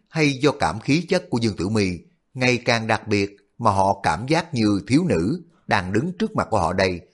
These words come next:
vừa nhìn không có khác gì cô bé hàng xóm. Nhưng mà nhìn kỹ lại á, phát hiện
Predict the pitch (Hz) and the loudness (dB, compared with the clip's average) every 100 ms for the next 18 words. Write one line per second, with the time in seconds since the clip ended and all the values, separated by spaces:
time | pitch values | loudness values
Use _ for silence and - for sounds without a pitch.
0 | _ _ 123 127 123 117 113 110 - 165 | _ _ -2 2 2 0 -2 -4 -6 -4
1 | 165 185 214 - 104 87 80 131 117 139 | -4 -4 -4 -2 0 0 0 0 2 0
2 | 151 78 - 113 185 214 _ _ _ _ | 0 -4 0 2 0 -6 _ _ _ _
3 | _ - 190 170 113 113 110 110 185 113 | _ -2 2 2 2 0 0 0 2 0
4 | 87 117 - _ _ _ - 127 180 - | 0 -2 -6 _ _ _ -8 -4 -4 -2
5 | 92 95 113 | -2 -2 -6